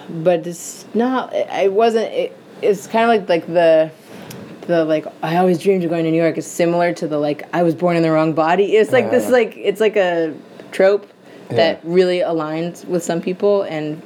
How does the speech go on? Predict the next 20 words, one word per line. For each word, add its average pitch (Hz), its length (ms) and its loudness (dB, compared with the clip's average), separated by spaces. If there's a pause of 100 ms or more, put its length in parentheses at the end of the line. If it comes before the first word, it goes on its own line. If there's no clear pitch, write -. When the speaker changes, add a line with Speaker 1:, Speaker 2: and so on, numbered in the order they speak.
Speaker 1:
it 151 180 -4
is 147 160 -4
not 139 240 -6
for - 140 -8
me 135 180 -6
at 131 120 -6
all, 135 340 -4
you 151 140 -6
know? 135 280 -6
I 156 80 -6
miss, - 500 -6 (540)
I 151 80 -4
miss - 640 -8 (440)
woods 147 340 0
and 143 100 -8
wilderness 139 580 -8
and 147 280 -6 (880)
swimming 135 440 -4
outdoors, 131 680 -6
and, 135 380 -8